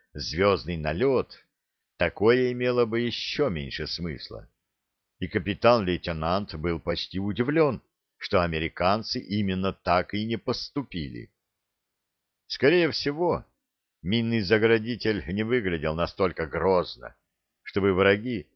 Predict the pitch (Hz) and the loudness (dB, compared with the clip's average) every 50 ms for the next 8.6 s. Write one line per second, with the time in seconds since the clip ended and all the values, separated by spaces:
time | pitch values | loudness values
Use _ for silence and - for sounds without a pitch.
0 | _ _ _ _ - - 107 101 - - 101 113 113 107 - 107 120 123 127 123 | _ _ _ _ -4 0 0 0 0 0 -4 -2 -2 -2 -2 -2 -2 0 0 0
1 | 104 87 101 107 101 90 - 98 98 101 110 - - - 135 127 107 98 95 95 | 0 -2 -2 -4 -2 0 0 2 2 2 0 -2 -4 -6 -6 -4 -2 -2 -2 0
2 | 92 90 90 90 90 - - 113 107 - - 92 - - 92 87 - - - 87 | 0 2 2 2 2 2 0 -2 -2 -2 -4 -10 -6 -4 -4 -4 -4 -6 -8 -8
3 | 80 73 - 73 71 65 62 60 58 58 58 57 _ _ _ _ _ _ _ _ | -8 -8 -6 -2 -2 -2 -2 -2 -6 -10 -12 -14 _ _ _ _ _ _ _ _
4 | _ _ _ _ _ _ _ _ _ _ _ - - 104 98 - - - - 73 | _ _ _ _ _ _ _ _ _ _ _ 2 4 4 4 2 -2 -16 -12 -6
5 | 69 85 85 80 78 - 82 71 67 - - - - _ _ _ _ _ _ _ | -2 -2 -2 -2 -2 -4 -4 -6 -6 -8 -14 -20 -20 _ _ _ _ _ _ _
6 | _ _ _ _ _ _ _ _ _ _ _ _ _ - - 127 139 156 151 139 | _ _ _ _ _ _ _ _ _ _ _ _ _ -2 0 0 2 4 2 4
7 | 113 113 98 98 107 104 - - 110 98 - 90 82 - - - 73 80 - - | 4 2 2 4 2 0 0 -2 -6 -4 -4 -6 -10 -8 -8 -6 -6 -6 -6 -4
8 | - 80 71 67 64 60 - - 53 53 57 - | -4 -4 -2 -4 -6 -8 -10 -14 -14 -14 -16 -16